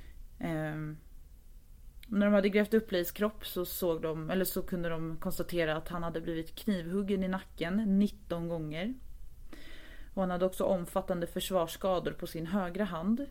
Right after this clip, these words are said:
vilket gjorde att polisen misstänker att det här mordet då är väldigt personligt, som du var inne på, Linnea, och att mördaren var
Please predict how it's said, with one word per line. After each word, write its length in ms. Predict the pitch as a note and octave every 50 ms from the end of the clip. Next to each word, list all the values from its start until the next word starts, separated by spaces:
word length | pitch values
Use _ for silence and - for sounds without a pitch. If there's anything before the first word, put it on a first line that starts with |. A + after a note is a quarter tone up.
| - - -
vilket 280 | G3+ G3+ - G3+ F#3
gjorde 180 | F#3+ F#3 E3+ E3+
att 80 | E3+
polisen 420 | - - F3+ F3 E3+ E3 - F3+ F3
misstänker 580 | E3+ E3+ - - - E3+ E3 E3 - - E3+
att 140 | D#3+ E3 E3
det 60 | -
här 160 | E3 E3 E3 D#3+
mordet 400 | E3 D#3+ D3+ D3+ D3+ D#3+ D#3+ -
då 120 | D#3 D3
är 160 | D3+ D#3 D#3+
väldigt 340 | D#3+ D#3+ D3+ - - D#3 -
personligt, 600 | - F3+ - - C#3+ D3 E3 F3 F#3 G3 - -
som 260 | - - - F3 E3
du 160 | E3 D#3+ D#3+
var 120 | D#3+ E3+ E3+
inne 200 | E3 E3 D#3+ D#3+
på, 180 | - - E3+
Linnea, 380 | E3 E3+ E3+ E3+ D#3+ D#3+ E3+ G3+ - - - - - - - - - -
och 160 | - F#3+ F3+
att 140 | F3+ - -
mördaren 540 | G3 F3 E3 D#3+ D#3+ E3 D#3 D#3+ D#3+ D#3+
var 300 | D#3 D3+ D3 C#3+ D3 D3+